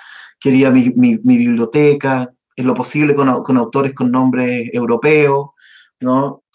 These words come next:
Pero algo pasó en el camino, eso es otra historia. Ahora los conceptos igual me encantan,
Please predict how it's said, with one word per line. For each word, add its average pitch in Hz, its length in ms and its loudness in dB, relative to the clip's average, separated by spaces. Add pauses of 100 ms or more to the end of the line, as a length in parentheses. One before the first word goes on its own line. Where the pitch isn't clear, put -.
Pero 202 200 0
algo 220 180 4
pasó 180 260 0
en 165 60 2
el 147 120 0
camino, 101 360 -10 (180)
eso 147 240 -10
es - 120 -4
otra 127 180 -6
historia. - 580 -18 (480)
Ahora 143 220 -4
los 147 120 -4
conceptos 143 500 -8
igual 123 260 -6
me 156 80 -6
encantan, 127 720 -8